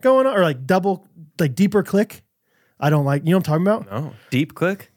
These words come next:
Speaker 1: Yeah, it's like a deep fake, but for clicks. It's like an A I powered click. No,
Speaker 2: We're gonna call this
Speaker 1: um,
Speaker 2: segment, uh, QWERTY Quirks.
Speaker 1: QWERTY Quirks. So, like, let's say I, like, highlight something. So I'm, like, going
Speaker 2: Yeah.
Speaker 1: and trying to drag and drop all this stuff.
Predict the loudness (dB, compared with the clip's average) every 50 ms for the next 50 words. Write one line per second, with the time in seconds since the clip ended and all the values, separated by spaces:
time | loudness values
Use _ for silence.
0 | _ _ _ _ _ _ _ _ _ _ _ 0 0 2 2 0 0 -2 0 0
1 | 0 -2 -4 -4 -4 -2 -2 -2 -2 -4 -4 -6 -6 -6 -6 -8 -8 -6 -4 -4
2 | -4 -4 -4 -6 -6 -4 -2 -2 -2 0 0 0 2 2 2 2 0 0 0 0
3 | 0 0 0 0 -2 -4 -6 -6 -6 -8 -8 -8 -4 0 2 2 4 2 2 0
4 | 0 0 0 2 2 2 2 2 2 0 -4 -4 -2 0 0 0 0 -2 -6 -8
5 | -6 -4 -2 -2 -2 -2 -4 -4 -6 -6 -8 -16 -18 -20 _ _ -2 2 2 2
6 | 2 2 2 0 0 -2 -6 -16 -18 -20 -20 _ _ 0 2 4 4 4 2 0
7 | -6 -8 -2 0 0 0 2 0 0 0 0 0 0 0 2 0 0 0 0 -2
8 | -2 -4 -8 -14 -18 _ _ _ _ _ -4 -4 -4 -4 -4 -8 -4 0 0 2
9 | 2 2 0 0 -2 -4 -4 -2 -2 -4 -2 -2 0 0 0 0 -2 -2 0 0
10 | 0 2 0 0 -2 -2 -2 -2 -2 -2 -2 -2 0 0 0 0 -2 0 -2 -2
11 | -2 -2 -2 -2 -2 -2 -4 -2 -2 -4 -4